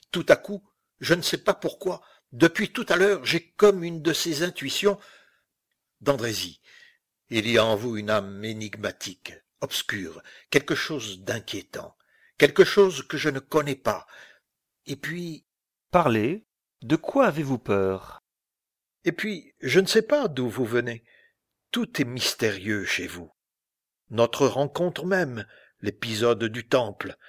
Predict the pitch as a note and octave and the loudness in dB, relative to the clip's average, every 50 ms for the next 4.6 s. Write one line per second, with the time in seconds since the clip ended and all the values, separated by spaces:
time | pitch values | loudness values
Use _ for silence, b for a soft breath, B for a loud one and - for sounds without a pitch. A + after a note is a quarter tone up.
0 | b b b b b - D3+ D3+ D3+ - G3+ A3 G#3+ B B B B B B B | b b b b b 0 2 2 2 0 0 0 0 B B B B B B B
1 | _ _ _ _ _ _ - G#3 D#3 A2+ A#2 C3+ G#3 C4 C#4 - _ _ _ _ | _ _ _ _ _ _ 8 8 8 8 6 4 4 4 0 -6 _ _ _ _
2 | _ _ _ _ - D3 - E3+ G#3 A#3 G#3 D#3 B2+ C3 A#2+ A#2+ C#3 C3+ C3 C3 | _ _ _ _ 6 6 8 8 6 6 6 2 -2 -6 -12 -12 -12 -12 -12 -14
3 | C3+ C3+ - - - - - G#3 - - - D3+ A#2+ C3 B2+ - - - G#3+ - | -12 -6 -4 -2 -2 -2 -2 -4 -4 -2 -2 -2 -2 -2 -2 0 2 4 4 4
4 | - - - C3+ C3+ C3+ D3 D#3+ G3+ G3+ F3 D3 C#3 | 2 0 -4 -4 -6 -8 -2 2 2 2 2 0 -4